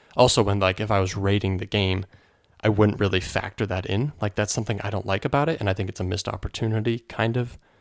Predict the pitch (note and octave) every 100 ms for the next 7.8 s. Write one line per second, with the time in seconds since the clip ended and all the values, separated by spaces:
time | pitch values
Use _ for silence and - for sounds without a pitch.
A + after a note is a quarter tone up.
0 | _ _ _ _ _ _ _ _ _ -
1 | A2 G2+ G#2 G2+ - F#2 - - _ _
2 | _ _ - A2 G2+ - - A#2 G#2+ F#2+
3 | F2+ F2+ G#2+ A#2 A#2+ G#2 F#2 A2+ G#2 G2+
4 | A2 G2+ F#2+ F#2+ F2+ - - G2 F#2+ F#2+
5 | G2 F2+ G2+ F#2+ F2+ F#2+ - G2+ F#2 G2+
6 | G2+ - - - G#2 F#2 F#2 F#2+ - F#2+
7 | F2+ G2+ F#2+ G2+ G#2 - -